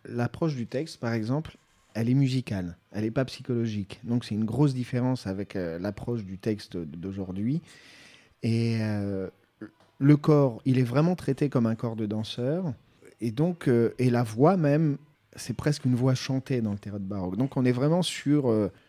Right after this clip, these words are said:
sur ce que, ce, presque ce qu'était le théâtre à l'origine, c'est-à-dire de la musique, de la danse.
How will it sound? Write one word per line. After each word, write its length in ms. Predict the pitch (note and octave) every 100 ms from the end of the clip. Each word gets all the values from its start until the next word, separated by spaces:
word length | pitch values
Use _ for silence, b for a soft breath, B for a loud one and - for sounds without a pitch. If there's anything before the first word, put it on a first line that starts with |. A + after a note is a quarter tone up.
| b
sur 480 | - - - C#3 C3+
ce 80 | -
que, 360 | - B2 G#2+ G2+
ce, 120 | - - -
presque 460 | G3+ A#3+ - C#3+
ce 100 | B2+ -
qu'était 380 | B2+ A#2 D3
le 120 | B2+ A2
théâtre 320 | A#2+ C3 -
à 60 |
l'origine, 420 | A2+ G#2+ A2 D3 E3+
c'est-à-dire 480 | - A2+ A2+ C#3
de 80 | A#2+
la 120 | A2 G#2+
musique, 500 | G#2+ A2 D#3+ - B2
de 100 | A2+
la 140 | G2+
danse. 460 | G#2+ C#3 D#3+ -